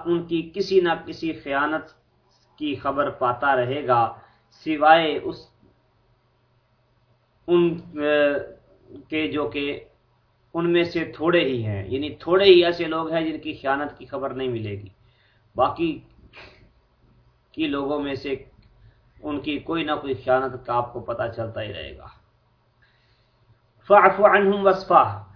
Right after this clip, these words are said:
پس آپ ان کو معاف کریں اور درگزر کریں۔ إِنَّ اللَّهَ يُحِبُّ الْمُحْسِنِينَ، یقیناً اللہ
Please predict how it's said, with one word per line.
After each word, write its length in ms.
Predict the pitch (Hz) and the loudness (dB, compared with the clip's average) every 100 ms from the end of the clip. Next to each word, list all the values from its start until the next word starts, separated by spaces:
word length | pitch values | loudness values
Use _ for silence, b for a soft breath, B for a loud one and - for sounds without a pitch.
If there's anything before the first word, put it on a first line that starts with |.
| b - | b -4
پس 240 | 170 - - | -2 -2 4
آپ 340 | 165 180 - | 6 8 6
ان 160 | 175 165 | -2 -4
کو 200 | 170 170 | -2 -4
معاف 420 | 151 131 151 160 | -2 2 4 2
کریں 280 | - 160 165 | 0 0 0
اور 180 | - 147 | 0 0
درگزر 680 | 113 104 190 160 147 135 107 | 2 6 6 6 2 2 0
کریں۔ 280 | 113 98 95 - - - _ _ _ _ _ _ _ - - _ _ _ _ _ _ _ _ - - _ _ _ _ _ 175 | -2 -8 -10 -16 -20 -20 _ _ _ _ _ _ _ -20 -20 _ _ _ _ _ _ _ _ -20 -20 _ _ _ _ _ 4
إِنَّ 200 | 175 175 | 6 8
اللَّهَ 320 | 175 190 185 | 10 10 10
يُحِبُّ 440 | 185 180 - 190 185 | 6 4 4 4 6
الْمُحْسِنِينَ، 720 | 175 185 - 170 160 175 180 | 6 4 2 -2 4 4 4
یقیناً 540 | 165 160 156 180 175 170 | 4 2 4 4 4 2
اللہ 280 | 160 160 | 6 6